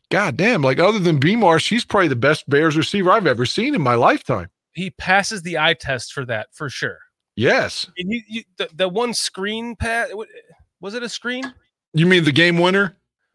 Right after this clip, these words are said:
Speaker 1: where the, the guy jumps the route and then he went,
Speaker 2: No.
Speaker 1: took it to the house?
Speaker 2: No, it was, um, it was a different one.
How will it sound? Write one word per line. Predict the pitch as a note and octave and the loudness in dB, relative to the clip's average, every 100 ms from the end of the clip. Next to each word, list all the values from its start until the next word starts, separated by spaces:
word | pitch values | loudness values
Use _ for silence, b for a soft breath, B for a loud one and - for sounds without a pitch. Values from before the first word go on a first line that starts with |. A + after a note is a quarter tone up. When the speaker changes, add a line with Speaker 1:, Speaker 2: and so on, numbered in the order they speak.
| - _ - | -20 _ -4
Speaker 1:
where | C3 C3+ | 0 4
the, | C#3 C3 C3+ | 4 4 0
the | C3+ | 0
guy | B2+ D3 C#3+ | 4 4 4
jumps | D3 D3+ - | 2 2 0
the | C#3 | 4
route | C#3+ E3 E3+ | 6 6 2
and | C#3 | -2
then | C#3 | -2
he | A#2+ D3 | 0 -2
went, | D3+ | 0
Speaker 2:
No. | A3 | 4
Speaker 1:
took | G3 D3+ | 4 4
it | |
to | - | 0
the | C#3+ | -2
house? | C3+ E3+ G3 - _ _ _ - - _ _ _ _ _ _ _ _ _ _ _ _ _ _ _ - | 0 0 -2 -12 _ _ _ -20 -20 _ _ _ _ _ _ _ _ _ _ _ _ _ _ _ -6
Speaker 2:
No, | F#3+ G#3+ D3+ B2+ | 0 2 2 -2
it | F3 | -4
was, | E3+ D#3 | -4 -2
um, | E3+ D3+ C3+ - _ - | 0 -2 -4 -14 _ -8
it | |
was | E3+ | -6
a | D#3+ | -6
different | C3 A3 G3+ | -4 -4 -4
one. | D3+ C3+ C#3 | -6 -8 -8